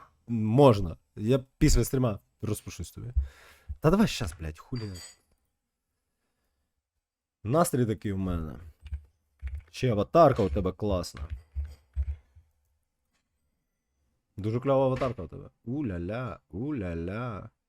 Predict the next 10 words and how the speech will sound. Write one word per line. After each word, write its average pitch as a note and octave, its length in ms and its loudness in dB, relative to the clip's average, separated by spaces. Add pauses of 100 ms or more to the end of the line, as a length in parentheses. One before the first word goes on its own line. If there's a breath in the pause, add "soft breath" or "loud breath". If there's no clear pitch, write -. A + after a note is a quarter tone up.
(120)
А F#2 60 -10
сосочків E2 460 -10
не E2 80 -6
видно, F2 460 -10
піздець. A#2 600 -14 (1800 soft breath)
А - 120 -2
з - 100 -4
цим F3 320 6 (180)
побігай, D3+ 440 10
покайфуй. G#2 680 6